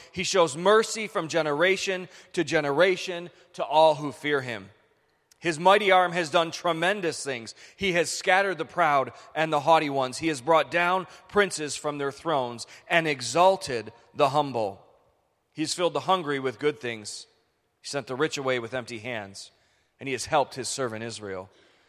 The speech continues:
and remembered to be merciful. For he made this promise to our ancestors, to Abraham and to his children forever.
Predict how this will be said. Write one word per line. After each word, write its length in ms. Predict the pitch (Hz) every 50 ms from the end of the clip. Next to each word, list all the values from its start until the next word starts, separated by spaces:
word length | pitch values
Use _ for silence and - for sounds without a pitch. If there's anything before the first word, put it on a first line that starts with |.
| _ _ -
and 180 | 135 143 139
remembered 500 | 139 139 135 147 160 165 160 170 160 -
to 100 | - 151
be 120 | 139 135 127
merciful. 680 | 123 127 131 131 - - 120 107 - 101 92 95 98 _ _ _ _ _ _ -
For 160 | - 151 143
he 140 | 147 156 147
made 260 | 151 160 170 165 143
this 160 | 147 131 -
promise 460 | - - 170 175 170 175 175 160 -
to 140 | - 160 151
our 140 | 135 131 117
ancestors, 800 | 131 135 135 131 - - 110 104 - - - 104 104 101 - - _ _ _ _ _ -
to 100 | - 90
Abraham 680 | 120 131 143 139 143 127 143 143 139 139 139 139 131 _ _ _ _ _ _ _ _ _ _ _ -
and 100 | 110 107
to 120 | - 117
his 120 | 110 98 -
children 680 | - - 139 135 131 123 127 135 127 127 127 127 123 _ _ _ _ _ _ _ _ _ _ _ _ _ _ _ _ _ _
forever. 720 | _ _ - - 117 107 104 104 101 95 95 95 87 92